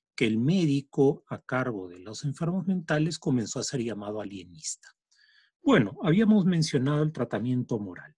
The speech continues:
En esa época, moral no implicaba solamente ético, sino además implicaba cualquier acto que pudiera influir en la conducta de los demás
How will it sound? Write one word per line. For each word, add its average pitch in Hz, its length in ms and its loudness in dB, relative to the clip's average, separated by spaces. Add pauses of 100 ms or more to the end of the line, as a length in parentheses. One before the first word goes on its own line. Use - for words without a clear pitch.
(420)
En 196 180 4
esa 254 200 4
época, 262 340 0
moral 156 600 4
no 160 220 2
implicaba 151 520 -2
solamente 131 720 0
ético, - 580 -6 (180)
sino 202 520 2
además 160 600 0 (260)
implicaba 160 640 -2
cualquier 156 640 0
acto 151 580 -2
que 120 120 -6
pudiera 131 400 0
influir 139 680 -2
en 120 120 0
la 95 80 -10
conducta 113 800 -8
de 110 120 -6
los 92 180 -12
demás 107 380 -4